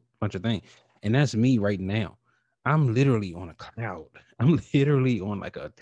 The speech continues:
entirely different tier than I was last month, than I was two months ago, than I was three months ago. I am definitely on a different tier right now. I'm shooting on a different cylinder. I see things are starting to become, uh,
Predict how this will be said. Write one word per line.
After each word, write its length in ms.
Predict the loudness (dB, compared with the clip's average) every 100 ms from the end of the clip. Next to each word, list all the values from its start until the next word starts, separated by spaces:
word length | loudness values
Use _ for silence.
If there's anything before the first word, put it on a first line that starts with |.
| _ -4
entirely 380 | 0 0 0
different 320 | -2 -2 -4 -4
tier 380 | 0 0 0 -4 -20 -18 -6
than 120 | -2
I 80 | 0
was 340 | -2 -2 -4
last 280 | -6 -10 -10
month, 280 | -12 -14 -18 _ _ _
than 100 | -4
I 40 | -4
was 220 | -4 -6
two 140 | -6
months 240 | -4 -6 -10
ago, 300 | -12 -14 -16 _ -6
than 80 | -4
I 60 |
was 180 | -2 -4
three 160 | -4 -6
months 220 | -6 -10
ago. 280 | -14 -16 -18 _ _ -10
I 160 | -6 -4
am 160 | -4 -4
definitely 380 | -4 -4 -4
on 100 | -6
a 20 | -4
different 340 | -6 -6 -10
tier 280 | -6 -4 -4
right 180 | -6 -6
now. 200 | -8 -8
I'm 120 | -10
shooting 340 | -4 -2 -2
on 140 | -2 -4
a 60 |
different 340 | -6 -8 -8 -6
cylinder. 480 | -4 -2 -2 -4 -6 -20 _ -8
I 140 | -6
see 260 | -4 -4 -4
things 420 | -4 -4 -4 -4
are 100 | -8
starting 400 | -4 -4 -2 -6
to 160 | -12 -14
become, 560 | -14 -8 -4 -2 -4 -8 _ _ _ -12
uh, 360 | -10 -10 -12